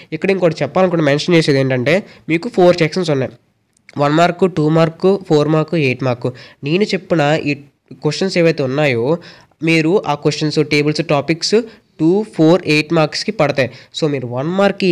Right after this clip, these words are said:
ఏం చేయాలి బ్రదర్ అని అంటే మాత్రం నేను ఇచ్చే సజెషన్ మాత్రం రెండే. ఒకటి what you have learned చదువుకోవడం, దాని తర్వాత మీరు లెసన్ రీడింగ్ చేయడం.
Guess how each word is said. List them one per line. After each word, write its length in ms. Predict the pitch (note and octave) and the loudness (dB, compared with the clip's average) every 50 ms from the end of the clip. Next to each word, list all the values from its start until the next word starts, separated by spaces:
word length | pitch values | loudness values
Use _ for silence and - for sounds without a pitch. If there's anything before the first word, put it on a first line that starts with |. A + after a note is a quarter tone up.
| D#3+ | 2
ఏం 120 | D#3+ E3 E3+ E3 - | 4 2 2 2 2
చేయాలి 340 | D#3+ D3 D3+ D3+ D3 D3 D3 C#3+ | 2 4 4 4 2 2 0 0
బ్రదర్ 280 | C#3 C3+ C3 D3 C#3+ C#3 - - C#3 | 0 0 0 -2 -2 -4 -6 -8 -6
అని 120 | C#3+ C#3+ C3+ | -4 -2 -2
అంటే 220 | B2+ B2 A#2 C3 C3 C3 | -2 -2 -2 -2 0 0
మాత్రం 260 | B2+ B2+ - D#3+ F#3 G#3+ A3+ - - - - _ - | 0 -2 0 2 0 0 0 -4 -12 -20 -18 _ -6
నేను 160 | D3 D3+ D#3+ D3+ | -4 -2 -2 -2
ఇచ్చే 120 | - E3 D#3 | -2 -2 -2
సజెషన్ 320 | D#3+ C#3+ C#3 C#3 C#3 D3+ C#3+ C#3+ | -2 -4 -4 -4 -6 -8 -8 -8
మాత్రం 260 | C#3+ C#3 D#3 E3+ F#3 G#3+ C4 - - - _ - - | -8 -6 -4 -2 -2 -2 -4 -8 -14 -20 _ -8 -6
రెండే. 240 | C#3 C#3+ D#3 D#3 D3 - - _ _ - C3+ C#3 | -4 -2 0 0 -2 -2 -4 _ _ -12 -10 -10
ఒకటి 220 | C3+ D3+ D#3 G3 A#3 C4 B3 - C#3 | -8 -4 -2 -2 -2 -2 -2 -2 0
what 140 | C#3 C#3 C#3 | 0 0 2
you 60 | D3+ D#3+ | 0 2
have 120 | D#3+ D3+ D3+ | 2 2 2
learned 160 | D3+ D3 D3 - | 2 0 -2 -4
చదువుకోవడం, 440 | C#3+ C3+ C#3+ C#3 D3+ D3+ D3+ E3+ G3 - | -4 -4 -2 0 0 2 2 2 0 0
దాని 120 | D#3+ D#3 D3+ | 0 -2 -2
తర్వాత 240 | D3 C#3+ - - F3 F#3+ A3+ A#3+ - - - - - - D3+ | -2 -2 -2 -2 0 0 0 -2 -4 -12 -20 -20 -14 -8 -4
మీరు 220 | D#3 D3+ D#3 D#3 F3 G#3+ G3+ D3 C3 | -2 0 2 2 2 0 0 0 -2
లెసన్ 260 | B2 A#2+ - D#3+ D3+ | -4 -2 -2 -2 0
రీడింగ్ 220 | D3+ D3 D3+ C#3+ - - | 0 0 -2 -4 -4 -4
చేయడం. 180 | C#3 B2+ C3 | -6 -4 -4